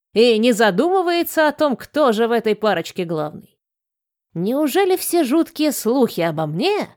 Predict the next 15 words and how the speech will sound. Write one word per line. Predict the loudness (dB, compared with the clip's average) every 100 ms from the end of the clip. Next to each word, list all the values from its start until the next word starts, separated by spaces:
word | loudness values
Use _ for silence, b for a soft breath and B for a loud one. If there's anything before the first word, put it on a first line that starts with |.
| _
которые | -4 0 2 0 0
за | 0 2
мои | 2 2 0
же | 0
деньги | 0 0 -2 -2
распространяли, | -2 -2 -4 -4 -2 -2 -4 -10 -20 _ _
оказались | -4 2 4 4 2 0 -6 -2
нежизнеспособными?" | 2 4 2 2 -2 0 -2 -2 -6 -6 -10 -12 -18 _ _ _ _ -8
"Можешь | 0 2 4 2 -2
успокоиться, | -4 -2 -4 0 0 0 -2 -8 -2
ты | 4 6
уже | 4 2 0 -2
знаменит", | 0 0 0 -2 -6 -14 -12
усмехнулся | -8 -4 -4 -4 -6 -4 -6
Дварф. | -6 -10 -12